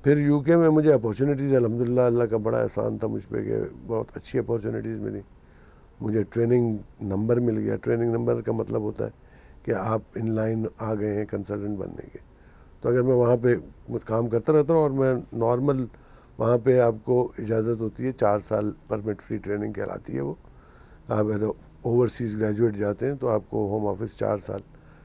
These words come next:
परमिट फ्री ट्रेनिंग के लिए अलाउ करता है। I was very lucky कि मुझे मेरे कंसल्टेंट्स की रिकमेंडेशन पे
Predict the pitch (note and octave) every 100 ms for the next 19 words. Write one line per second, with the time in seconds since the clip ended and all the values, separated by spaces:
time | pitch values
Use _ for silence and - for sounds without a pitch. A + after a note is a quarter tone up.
0 | - A2 A2 G#2 - G#2 G#2 F#2+ G2 G2+
1 | F#2+ G2 G2 F#2 F2 D#2 C#2 - - -
2 | - - - - - - - A2+ B2 A2
3 | A#2 C3 B2 A#2+ B2+ A2 A2+ A2 A2 G#2
4 | A2 G#2+ G#2+ G#2 G2 F#2+ A2 G#2 A2+ -
5 | A2+ G#2 G2+ G#2 G2+ G2+ F#2 G#2 F2 G#2+